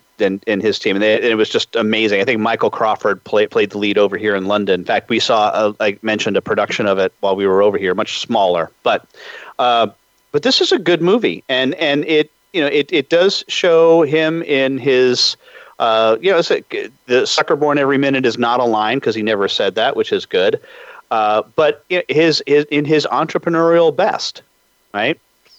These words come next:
Um, and we've, we've profiled him, of course, in one of our previous episodes, so we'll have to post up a, a link to that so we can talk about that. But, but he, he, he was a pretty, uh, am-, am-, amazing guy. I mean, and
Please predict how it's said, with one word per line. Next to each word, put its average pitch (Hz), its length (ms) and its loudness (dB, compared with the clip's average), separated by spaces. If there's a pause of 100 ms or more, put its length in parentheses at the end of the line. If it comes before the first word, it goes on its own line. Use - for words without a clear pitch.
(280)
Um, 117 280 -2
and 139 380 -4
we've, 156 380 -2
we've 160 220 -2
profiled 120 500 0
him, 104 160 -6
of - 100 -10
course, 113 280 0
in 120 80 -4
one 110 100 -2
of 107 80 -4
our 104 120 0
previous 117 500 0
episodes, 98 520 -2
so 107 100 -4
we'll 101 160 2
have 110 160 -4
to 101 120 0
post - 380 -2
up 107 140 -4
a, 101 200 4
a 110 80 0
link 107 300 -2
to 107 120 -4
that 98 280 -2 (680)
so - 120 -2
we 107 60 2
can 90 60 -2
talk 110 240 -2
about 92 240 -2
that. 98 200 0
But, 139 220 0 (460)
but 143 120 2
he, 202 600 -2
he, 202 260 -4
he 190 160 -4
was 269 220 2
a 240 40 2
pretty, 202 360 0
uh, 180 140 2
am-, 160 200 0
am-, 139 260 -2
amazing 143 520 0
guy. 110 400 0
I 95 40 -4
mean, 123 200 -2
and 120 120 -2